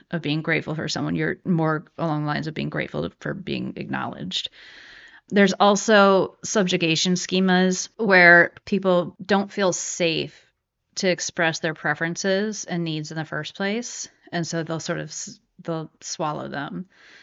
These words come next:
Um, that's another place where gratitude can be very complicated because of the fact that your,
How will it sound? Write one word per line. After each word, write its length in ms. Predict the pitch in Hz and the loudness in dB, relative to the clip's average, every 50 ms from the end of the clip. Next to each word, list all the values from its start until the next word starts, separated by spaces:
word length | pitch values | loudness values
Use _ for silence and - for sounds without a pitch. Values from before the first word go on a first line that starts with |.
| - - _ _ _ | -20 -20 _ _ _
Um, 340 | 180 170 156 151 147 143 - - | -2 -2 -2 -2 -4 -10 -6 -6
that's 220 | 170 165 - 190 | -6 -6 -4 -4
another 360 | 180 175 170 165 165 170 160 | -2 -2 -2 -2 -2 -4 -4
place 440 | 156 - - 170 160 156 151 - - _ | -4 -8 -10 -8 -8 -8 -8 -10 -10 _
where 420 | 170 156 156 151 151 156 151 - _ | -6 -4 -2 -2 -2 -4 -4 -8 _
gratitude 680 | - 165 156 160 156 156 156 156 - - 160 156 151 151 | -8 -6 -4 -4 -4 -6 -8 -10 -8 -8 -8 -8 -10 -10
can 180 | - 160 151 151 | -10 -8 -8 -6
be 460 | 151 151 147 147 147 147 147 - _ _ _ - | -6 -8 -8 -8 -8 -10 -12 -14 _ _ _ -18
very 500 | 170 160 - 165 165 160 160 156 156 - _ _ | -16 -12 -8 -6 -6 -6 -6 -8 -12 -14 _ _
complicated 680 | - - - 160 160 - 160 156 - 160 156 160 165 165 | -14 -10 -10 -10 -10 -10 -14 -12 -12 -12 -10 -10 -12 -12
because 480 | - 165 160 - - - 165 170 156 156 | -14 -16 -14 -14 -10 -8 -8 -8 -8 -10
of 80 | 165 165 | -12 -12
the 100 | 175 - | -12 -10
fact 260 | - 165 160 156 _ | -8 -8 -10 -8 _
that 140 | 165 - 156 | -14 -12 -10
your, 180 | 170 175 165 | -8 -8 -10